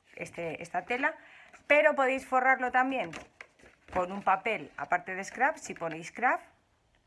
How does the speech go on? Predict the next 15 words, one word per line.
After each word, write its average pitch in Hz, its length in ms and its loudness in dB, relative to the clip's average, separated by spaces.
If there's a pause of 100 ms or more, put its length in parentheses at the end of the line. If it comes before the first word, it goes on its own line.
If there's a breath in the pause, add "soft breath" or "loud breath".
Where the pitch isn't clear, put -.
¿vale? 196 340 -2 (480 loud breath)
O 294 180 6
si 269 180 -6
es 269 140 -4
un 277 140 0
papel 247 420 0
de 202 100 -6
scrap 214 360 0
directamente, 233 760 -2
podéis 190 300 -6
forrarlo 220 500 0
con 196 200 -2
forro 196 320 -4
de 220 120 -2
libros. - 600 -12